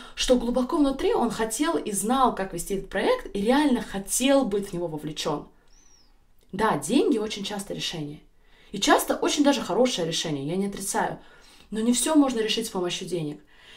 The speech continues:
И каждый раз, когда мы находим решение, используя свой мозг, мы только укрепляем навык нахождения решений при помощи своего мозга,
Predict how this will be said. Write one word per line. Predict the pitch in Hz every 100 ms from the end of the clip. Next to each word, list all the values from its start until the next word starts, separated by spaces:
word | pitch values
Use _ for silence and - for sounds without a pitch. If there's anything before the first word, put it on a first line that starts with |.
| -
И | -
каждый | - 254 269 190 214
раз, | 220 240
когда | - 175 214
мы | 196
находим | 180 175 220 180
решение, | 165 - 220 208 165 156
используя | 170 - 196 180 165
свой | - 170
мозг, | 170 254 339 - - _ - - -
мы | 226
только | 247 262 240
укрепляем | - - - 202 - 202 240 262 202 175 170
навык | 214 220 170 160
нахождения | 156 160 160 165 202 190 160 147
решений | 147 - 220 285 339 - - - _ _ -
при | 247 240
помощи | - 233 254 247 240
своего | 202 196 202
мозга, | 185 175 160 -